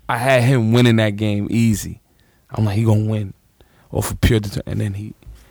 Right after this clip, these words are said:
he got, he, he didn't win. He dis-, he, not say he disappointed me, but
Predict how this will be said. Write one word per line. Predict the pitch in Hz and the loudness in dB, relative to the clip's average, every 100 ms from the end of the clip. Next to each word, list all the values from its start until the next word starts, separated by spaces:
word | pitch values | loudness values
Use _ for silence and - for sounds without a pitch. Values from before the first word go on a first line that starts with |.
| _ _ _ _ | _ _ _ _
he | 113 | -10
got, | 98 104 101 | -6 -6 -6
he, | 107 113 - | -6 -6 -6
he | 113 110 | -8 -4
didn't | 117 123 131 | 0 0 0
win. | 160 139 107 | 0 -2 -6
He | 120 | -4
dis-, | 131 127 | -2 0
he, | 135 135 143 | 0 2 0
not | 131 185 - | 0 0 2
say | 156 | 0
he | |
disappointed | 143 151 135 - 165 160 156 | 2 2 2 0 -2 0 -2
me, | 160 | -4
but | 135 117 | -2 -4